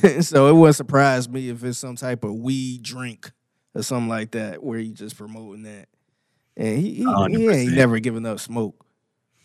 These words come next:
Speaker 2: It's really crazy that Snoop Dogg is known more for being a brand than he is a rapper
Speaker 1: Yeah.
Speaker 2: these days. You know, like, you see his name and face everywhere.
Speaker 1: <laughs>
Speaker 2: He, he got his own wine.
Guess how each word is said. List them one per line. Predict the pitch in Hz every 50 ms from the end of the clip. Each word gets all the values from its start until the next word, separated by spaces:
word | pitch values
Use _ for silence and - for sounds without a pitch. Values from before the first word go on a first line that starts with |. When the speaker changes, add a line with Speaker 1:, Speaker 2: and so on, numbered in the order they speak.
| _ _ _ _ _ _ _ -
Speaker 2:
It's | 151 156 135 117
really | 151 240 294 294
crazy | 196 - - - 143 160 180 175 151 127
that | 110 107 98 95
Snoop | - - 123 156 190 156
Dogg | 123 147 147 151 160 147
is | 120 107 -
known | 117 117 120 123 127 120
more | 107 107 113 123 123 120
for | 123 104
being | 90 110 110 104 95
a | 85
brand | 80 76 87 92 101 107 117 123 135 143 143 127
than | 120 113
he | 113 110 110
is | 113 107 95
a | 101 87
rapper | 82 87 90 90 87 85 - 69 60 - - - _ _ _ _ _ _ _ _ _ _ _ _ _ _ _
Speaker 1:
Yeah. | - 123 117 117 -
Speaker 2:
these | - 95 98 90 - - 98 90 -
days. | 76 76 76 73 69 - - - _ _ _ _ -
You | 95 101 104
know, | 104 101 98 98
like, | 104 104 101 107 107 -
you | 143 185
see | 180 - 208 190
his | 170 190 170 123
name | 110 117 131 139 139 131 113
and | 101 92 92
face | - 123 120 120 - 123 113 - - -
everywhere. | 101 104 113 110 104 98 90 82 80 78 76 65 58 - - - _ _
Speaker 1:
<laughs> | - 143 - _ - 151
Speaker 2:
He, | - 110 117
he | - 110 120 135
got | 131 135 123 117
his | 110 107 107
own | 117 113 110 104 98 92
wine. | 107 117 131 135 131 131 131 127 131 131 131 127 131 127 120